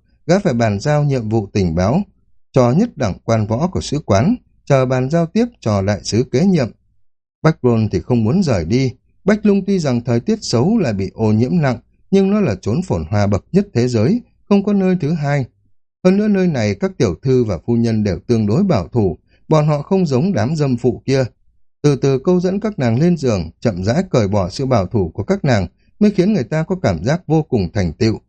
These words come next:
và phi thường đam mê. Thật đáng tiếc, ta phải từ bỏ những con người mỹ lệ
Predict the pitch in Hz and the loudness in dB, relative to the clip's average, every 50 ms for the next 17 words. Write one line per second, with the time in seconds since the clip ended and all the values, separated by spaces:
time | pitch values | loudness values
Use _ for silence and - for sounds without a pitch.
0 | _ _ _ - 135 143 139 - - 196 196 190 185 143 110 92 - - - 101 | _ _ _ 0 0 0 0 0 0 0 0 0 0 -2 -2 -2 -2 -4 -4 -4
1 | 104 110 113 120 127 127 117 - _ _ _ _ _ _ _ _ _ _ - 117 | -2 0 2 2 2 0 -2 -6 _ _ _ _ _ _ _ _ _ _ -2 -2
2 | 110 - - 95 95 117 135 - - 226 240 240 - _ _ _ _ - 214 208 | -2 -2 -2 -2 0 0 0 0 0 0 0 0 -4 _ _ _ _ -2 0 0
3 | 208 185 143 - 135 123 120 120 123 113 107 - - - 120 147 - - 170 165 | 0 0 -2 0 0 0 0 0 0 -2 -4 -6 -6 -4 -4 -2 0 0 0 0
4 | 147 123 104 85 76 - _ - - 143 175 208 202 175 139 110 | 0 0 -2 -2 -4 -8 _ -4 -2 0 2 2 2 2 0 -2